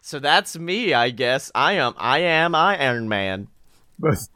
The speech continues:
Speaker 2: both of them killed people with essentially fireworks.
Speaker 1: <laughs> Yes. All right. Well, now, Jim, it's time to get into our rides for our theme parks. You, of course, have Gym City two point oh. I'm working in Party Town, and I realized,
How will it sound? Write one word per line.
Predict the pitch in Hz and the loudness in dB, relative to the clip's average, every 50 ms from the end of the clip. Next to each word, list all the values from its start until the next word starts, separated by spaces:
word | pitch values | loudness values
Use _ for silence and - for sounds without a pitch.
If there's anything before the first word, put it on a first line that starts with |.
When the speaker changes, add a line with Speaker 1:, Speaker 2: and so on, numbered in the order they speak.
| - _ - | -14 _ 0
Speaker 2:
both | 165 156 156 | 0 2 2
of | 160 160 135 143 | 2 0 0 0
them | 156 139 123 - - | 0 -2 -2 -4 -8
killed | - - 143 135 135 127 104 | -4 0 0 0 0 -2 -2
people | - 131 127 120 139 127 | -2 -2 -2 0 -2 -2
with | 120 117 95 117 | -2 -2 -4 -6
essentially | - - - 123 113 104 - 127 113 117 110 | -6 -4 -2 -2 -2 -2 -6 -6 -6 -6 -6
fireworks. | - - 107 95 92 92 92 92 92 - 170 180 - | -4 -4 -4 -4 -4 -8 -14 -16 -14 -10 -6 -4 -2
Speaker 1:
<laughs> | |
Yes. | 254 269 240 285 262 - - - - - - - - - - - - - _ _ - - - - - _ - | -2 2 4 4 4 4 2 -2 -2 -6 -12 -20 -20 -20 -20 -20 -20 -20 _ _ -20 -12 -12 -12 -8 _ 4
All | 185 220 220 | 6 6 8
right. | 220 208 196 175 156 - _ _ _ _ | 8 6 6 4 2 -2 _ _ _ _
Well, | - 175 190 214 208 | -8 -4 -2 -2 -2
now, | 202 220 247 285 294 | 0 0 0 0 0
Jim, | 233 185 185 220 208 185 | -2 -2 -2 -2 -2 -4
it's | 175 151 - | -4 -10 -10
time | - - 196 185 185 175 | -2 2 4 4 4 2
to | 156 160 | 0 -2
get | 139 160 165 156 147 | 2 2 4 4 4
into | 147 151 143 - 165 147 139 131 | 2 0 -2 -4 -4 -2 2 4
our | 127 127 123 120 | 4 4 4 2
rides | 117 120 120 120 120 120 113 113 107 107 110 127 - - | -2 -2 2 4 4 6 4 2 0 -2 -6 -8 -10 -8
for | - - 123 110 | -4 0 2 2
our | 113 110 110 107 | 4 2 2 0
theme | - - 123 120 120 131 | -2 -4 -4 -4 -4 -4
parks. | 127 165 147 151 151 - - | 2 4 4 4 4 0 -4
You, | 127 120 | -4 -4
of | 107 - | -4 -2
course, | - 131 120 113 - | 0 0 0 0 2
have | 139 123 117 123 | 0 0 0 -2
Gym | 110 117 139 143 135 135 131 | -4 0 0 0 0 0 -4
City | - - 151 143 135 135 135 127 | -4 2 2 2 2 2 -2 -4
two | - - 143 135 131 | -4 -4 -4 -4 -4
point | - - 139 135 135 131 | -4 -2 0 0 2 2
oh. | 135 135 143 151 151 - | 4 4 6 4 4 4
I'm | 123 139 147 151 151 139 | 4 4 4 2 0 -2
working | 151 165 170 165 - 175 160 | -2 -2 -2 -2 -4 -4 -4
in | 156 147 151 | -4 -8 -8
Party | - - - 190 226 285 311 269 185 | -6 2 4 6 6 6 4 0 -6
Town, | 127 - 127 139 127 117 110 110 123 147 - _ - - - - - - _ _ _ - | -8 -4 -2 0 0 0 0 -2 -4 -8 -12 _ -20 -20 -20 -20 -20 -20 _ _ _ -4
and | 180 185 170 | -4 0 2
I | 170 175 180 | 4 4 4
realized, | 180 175 156 147 175 240 320 339 320 277 247 190 147 135 127 120 117 110 - - - - 151 - | 2 0 -4 -8 -4 0 2 2 2 2 2 2 2 2 2 0 -4 -6 -10 -14 -18 -18 -20 -14